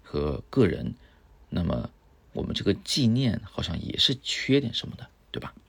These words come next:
那么通过这一次的比较，我相信很多以前搞不清楚新闻摄影、纪实摄影区别的人啊，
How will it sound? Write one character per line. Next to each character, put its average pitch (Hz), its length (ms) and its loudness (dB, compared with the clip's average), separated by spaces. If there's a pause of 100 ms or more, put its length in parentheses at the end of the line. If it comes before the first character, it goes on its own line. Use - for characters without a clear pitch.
(420)
那 - 80 0
么 87 260 2
通 92 140 -4
过 92 120 2
这 175 200 2
一 107 200 2
次 - 280 -2
的 - 320 -4
比 - 100 -6
较， - 260 0 (360)
我 - 100 0
相 87 160 0
信 87 160 0
很 - 180 -6
多 98 460 4
以 - 60 -8
前 - 240 -4
搞 85 160 2
不 - 80 -4
清 107 180 2
楚 - 160 -2
新 90 220 0
闻 80 100 2
摄 80 100 -2
影、 82 120 -2
纪 85 120 -4
实 80 60 -2
摄 - 160 0
影 80 100 -2
区 - 200 -2
别 - 100 2
的 50 60 0
人 50 160 -6
啊， - 100 -10